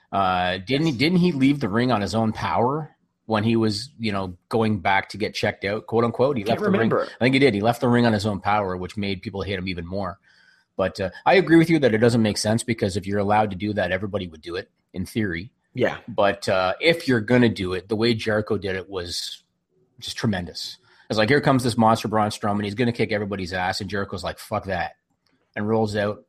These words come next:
Speaker 1: and, and hides on the floor. I thought it was great.
Speaker 2: We have some news today that Lucha Underground's bringing its, uh, second se-, or the, the rest of the season, uh, back on May thirty-first,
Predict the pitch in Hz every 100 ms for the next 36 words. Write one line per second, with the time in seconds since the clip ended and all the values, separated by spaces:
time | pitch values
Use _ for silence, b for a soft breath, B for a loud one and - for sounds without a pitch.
0 | _ 107 92 85 87 107 101 104 98 92
1 | 104 98 87 90 95 87 - 80 78 _
2 | _ _ _ _ _ _ _ _ _ _
3 | _ _ _ _ - 302 208 160 160 139
4 | 127 123 117 117 - 143 143 120 127 110
5 | 110 107 107 98 113 110 113 104 101 -
6 | - 98 101 95 92 - - _ 127 -
7 | 226 180 - - 143 135 123 123 131 151
8 | - 131 - 120 117 107 101 117 107 -
9 | 110 107 107 113 - 110 104 104 110 127
10 | 135 135 123 117 - 101 98